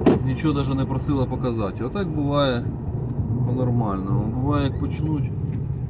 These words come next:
Дай паспорт, дай техпаспорт, Що її так всі копірують. Каже, їдь прямо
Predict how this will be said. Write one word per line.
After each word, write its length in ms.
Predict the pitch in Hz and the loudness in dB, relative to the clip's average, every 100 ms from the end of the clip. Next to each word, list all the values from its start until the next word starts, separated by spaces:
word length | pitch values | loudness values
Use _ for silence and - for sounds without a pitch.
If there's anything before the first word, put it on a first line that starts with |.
| - | -6
Дай 260 | 135 156 151 - | -6 -4 -6 -8
паспорт, 760 | 139 135 117 131 - - - - | -8 -6 -6 -8 -8 -6 -6 -6
дай 220 | 160 160 | -6 -6
техпаспорт, 1040 | 139 156 - - 143 143 123 107 - - - - - - - - - - - - - - | -6 -8 -8 -10 -8 -4 -4 -4 -6 -8 -6 -6 -6 -8 -8 -8 -8 -6 -4 -4 -2 -2
Що 80 | |
її 140 | 143 - | -2 -2
так 100 | - | -4
всі 140 | 156 | -4
копірують. 840 | 151 - 147 - 160 139 123 - - - - 123 - - - - - - - | -4 -2 -4 -2 -2 -2 -2 -4 -6 -6 -4 -4 -4 -8 -8 -8 -8 -6 -6
Каже, 260 | 160 151 147 | -4 -4 -4
їдь 260 | 190 - 123 | -4 -6 -6
прямо 680 | 123 139 151 175 175 131 | -4 -2 -2 -2 -4 -4